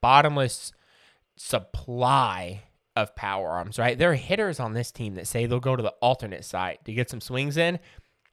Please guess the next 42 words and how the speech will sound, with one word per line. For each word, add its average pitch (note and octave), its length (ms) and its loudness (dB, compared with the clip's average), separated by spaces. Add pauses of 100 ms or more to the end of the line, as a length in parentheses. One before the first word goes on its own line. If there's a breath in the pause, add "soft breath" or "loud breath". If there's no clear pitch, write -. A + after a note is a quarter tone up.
(140)
and D3+ 180 -6
you'll G3+ 120 -4
go A#3+ 200 0
to A3+ 80 -6
the E3+ 120 -2
Rays' D3 320 -2 (120)
alternate F3 440 2
site D#3 260 -2
and G#2+ 100 -14
hit, - 360 -2 (380 loud breath)
and F3 240 -2
these E4 280 -6
guys F3 400 -2
are D3+ 100 -6
saying D#4 420 -2
that E3+ 180 -8 (120)
they E4+ 180 0
see A#3+ 220 -6
better A3 280 0
pitching A3+ 440 -8
at G3 120 -2
the G3+ 100 0
Rays' F#3+ 380 0 (180)
alternate A3 540 2
site D#3 300 4 (260 loud breath)
than C4+ 200 -8
they D4 180 -6
do D#4 340 2
from G#3+ 360 -6
many C#4+ 360 -6 (260)
big F4 260 -2
league C#4+ 340 -8
teams, C4+ 500 -8
right? A2+ 340 -8 (380 soft breath)
It D4+ 120 -6
is A#3 100 -8
completely, F#3+ 880 -8 (640)
I C#3+ 80 2
mean, C3 140 -4
they're, C#3+ 200 0
they're D3 200 -2
just - 240 -4